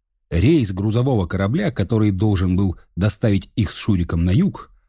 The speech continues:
отложили из-за шторма на море, и они застряли в этом продуваемом всеми ветрами прибрежном поселке на пять дней дольше, чем рассчитывали.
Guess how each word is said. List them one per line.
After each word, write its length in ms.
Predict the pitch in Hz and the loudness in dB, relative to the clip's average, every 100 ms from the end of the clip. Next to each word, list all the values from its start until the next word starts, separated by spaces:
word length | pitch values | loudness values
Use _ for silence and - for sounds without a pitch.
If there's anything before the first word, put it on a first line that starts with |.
| _ | _
отложили 640 | - - 113 120 123 143 95 | -6 0 2 2 2 0 -2
из-за 400 | - 110 90 95 | 0 -2 0 -4
шторма 400 | - 143 170 104 | 0 0 2 2
на 120 | 92 | 2
море, 380 | 90 78 67 - _ _ _ _ | 0 -2 -6 -12 _ _ _ _
и 80 | 104 | 0
они 480 | 90 92 175 180 - _ - | 2 2 2 0 -6 _ -6
застряли 540 | 90 104 - 175 165 | -4 -4 -2 0 2
в 60 | 113 | 2
этом 300 | 123 101 - _ _ | 0 -2 -4 _ _
продуваемом 720 | 95 110 107 123 110 95 90 | 0 2 2 2 2 0 -2
всеми 220 | - 104 | -2 -2
ветрами 580 | 82 82 170 202 180 - _ _ | -2 -2 -2 2 0 0 _ _
прибрежном 560 | 107 98 131 117 117 | 0 2 2 2 0
поселке 580 | 82 82 196 196 107 76 - _ _ | -2 -4 -2 0 -2 -4 -8 _ _
на 140 | 101 101 | -2 0
пять 340 | 151 127 - 78 | 0 0 -2 -4
дней 280 | 87 101 71 | 0 0 0
дольше, 600 | 85 202 - 156 143 - | 0 0 0 -2 -2 -4
чем 240 | - 104 | -2 0
рассчитывали. 800 | 127 123 - 175 - 69 60 57 | 0 -2 -4 -4 -4 -8 -10 -14